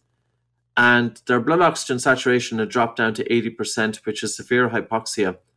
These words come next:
They got the individuals to slow down their breathing to six breaths per minute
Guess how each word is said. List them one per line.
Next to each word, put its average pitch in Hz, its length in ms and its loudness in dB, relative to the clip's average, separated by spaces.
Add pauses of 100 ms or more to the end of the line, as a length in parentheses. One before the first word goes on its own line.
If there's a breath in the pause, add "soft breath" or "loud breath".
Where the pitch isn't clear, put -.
(580)
They 120 100 2
got 180 200 2
the 180 120 4
individuals 143 680 0
to 120 60 -8
slow 143 360 4
down 123 320 2
their 117 140 2
breathing 113 560 0 (420)
to - 100 -4
six 165 300 -4
breaths 123 260 0
per - 160 -10
minute 107 380 0